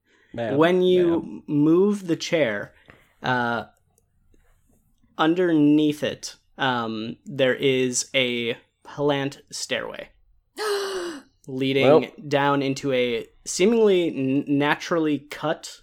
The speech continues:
Speaker 2: uh, tunnel into the, the ground underneath this, uh, gas station.
Speaker 1: I reload my shotgun and start heading down.
Speaker 3: You gonna tell
Speaker 1: All right.
Speaker 3: us?
Speaker 1: Uh, I mean, just,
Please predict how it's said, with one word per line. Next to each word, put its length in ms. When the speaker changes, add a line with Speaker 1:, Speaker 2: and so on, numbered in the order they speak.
Speaker 2:
uh, 280
tunnel 380
into 320
the, 320
the 100
ground 360
underneath 560
this, 440
uh, 380
gas 200
station. 340
Speaker 1:
I 100
reload 520
my 140
shotgun 720
and 340
start 340
heading 280
down. 400
Speaker 3:
You 140
gonna 140
tell 240
Speaker 1:
All 80
right. 80
Speaker 3:
us? 200
Speaker 1:
Uh, 180
I 80
mean, 340
just, 300